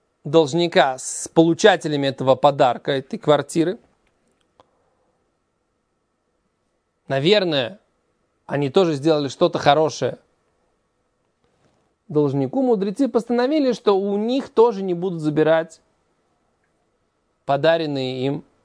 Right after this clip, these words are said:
квартиры. Я говорю про квартиры условно, здесь, говорит, речь идет про поля. Но просто для того, чтобы это было более наглядно.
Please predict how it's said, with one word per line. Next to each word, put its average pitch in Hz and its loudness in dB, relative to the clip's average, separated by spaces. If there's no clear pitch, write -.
квартиры. - -2
Я 185 0
говорю 185 0
про 180 -2
квартиры 175 0
условно, 202 0
здесь, 135 -6
говорит, 151 -2
речь 170 -2
идет 180 -4
про 170 0
поля. 180 0
Но 170 2
просто 160 0
для 151 0
того, 170 4
чтобы 180 -6
это 185 -2
было 180 0
более 165 0
наглядно. 156 -4